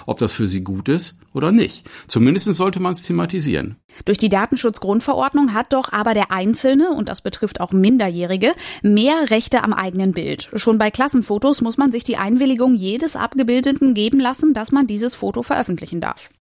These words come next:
Speaker 1: Ja, so weit, so theoretisch. Aber wenn wir mal auf die Praxis schauen, wie sieht's denn wirklich aus?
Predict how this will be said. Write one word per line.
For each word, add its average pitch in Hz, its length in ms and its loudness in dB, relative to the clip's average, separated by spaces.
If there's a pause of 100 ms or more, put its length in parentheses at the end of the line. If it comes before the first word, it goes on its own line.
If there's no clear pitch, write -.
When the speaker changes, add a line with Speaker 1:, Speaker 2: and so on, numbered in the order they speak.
(100)
Speaker 1:
Ja, 90 260 -6 (160)
so 107 240 -2
weit, 123 200 0
so 127 120 -6
theoretisch. 92 800 -4
Aber 95 280 -6
wenn 120 160 2
wir 110 160 2
mal 98 380 -2
auf 98 200 -10
die - 80 -16
Praxis - 460 -8
schauen, 78 320 -8
wie 101 100 -6
sieht's 113 220 -8
denn 92 200 -4
wirklich 87 340 -8
aus? - 340 -8